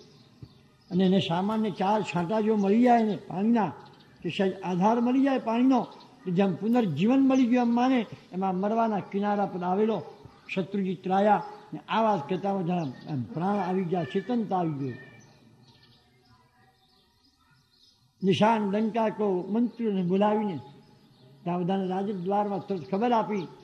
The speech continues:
પવન વેગી સમાચાર આખી અયોધ્યામાં ગયા, ખૂબ સ્વાગતપૂર્વક ત્યાંથી લાવ્યા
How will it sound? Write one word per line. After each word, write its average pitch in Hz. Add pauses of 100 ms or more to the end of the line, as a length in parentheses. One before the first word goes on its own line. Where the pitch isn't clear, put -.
(560)
પવન 302
વેગી 269
સમાચાર 240
આખી 208
અયોધ્યામાં 208
ગયા, 208 (500)
ખૂબ 285
સ્વાગતપૂર્વક 196
ત્યાંથી 175
લાવ્યા 196